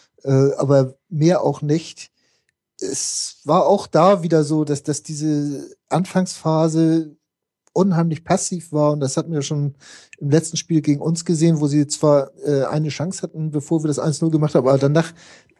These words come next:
nach unserem Tor dann wirklich nichts mehr ging bei Bremen und, äh, das ist so eine Sache, also ich habe vor der Saison schon gesagt, dass Bremen aufpassen muss, dass sie nicht auf dem Relegationsplatz landen. Äh,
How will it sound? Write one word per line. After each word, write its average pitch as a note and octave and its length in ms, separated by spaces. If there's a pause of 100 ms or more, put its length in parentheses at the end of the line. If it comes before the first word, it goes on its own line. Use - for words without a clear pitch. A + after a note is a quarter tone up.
(120)
nach F3 240
unserem F3+ 260
Tor F3 180
dann D#3 180
wirklich E3 260
nichts E3 260
mehr E3 100
ging B2+ 220
bei G#2+ 140
Bremen G#2+ 380 (400)
und, C#3 580
äh, C3+ 420
das - 240
ist - 320
so E3 100
eine D3+ 140
Sache, C#3+ 640 (1160)
also D3 160
ich - 80
habe G3 100
vor A#3 120
der G#3 100
Saison E3 320
schon F3+ 120
gesagt, D3 300
dass C#3+ 120
Bremen D3+ 220
aufpassen D#3+ 420
muss, D#3 120
dass D3 140
sie D#3 60
nicht D3 120
auf D#3 80
dem D#3 80
Relegationsplatz D3 960
landen. B2 440 (440)
Äh, C#3 380